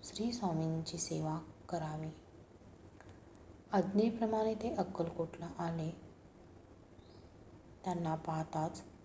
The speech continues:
श्री स्वामींना साता जन्माची ओळख असल्याप्रमाणे अत्यंत आनंद झाला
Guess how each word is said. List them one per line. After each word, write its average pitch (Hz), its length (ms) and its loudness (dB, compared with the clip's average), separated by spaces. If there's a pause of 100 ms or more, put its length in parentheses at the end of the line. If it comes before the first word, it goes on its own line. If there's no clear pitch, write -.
(420)
श्री 196 240 8
स्वामींना 156 580 4
साता 165 400 2
जन्माची 170 560 2 (100)
ओळख 160 400 0 (1500)
असल्याप्रमाणे 156 840 2
अत्यंत - 580 2
आनंद 151 420 2
झाला 156 360 0